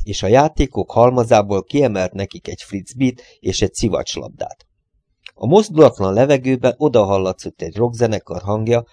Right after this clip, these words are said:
a Walmaringből, ahol már elkezdődött az egész nap tartó koncertsorozat.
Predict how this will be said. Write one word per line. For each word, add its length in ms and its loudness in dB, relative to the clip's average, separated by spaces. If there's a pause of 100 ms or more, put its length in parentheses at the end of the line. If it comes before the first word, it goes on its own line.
(200)
a 100 -6
Walmaringből, 1000 0 (300)
ahol 280 -2
már 200 -2
elkezdődött 760 -2
az 140 -12
egész 340 -4
nap 260 -12
tartó 380 -4
koncertsorozat. 920 -14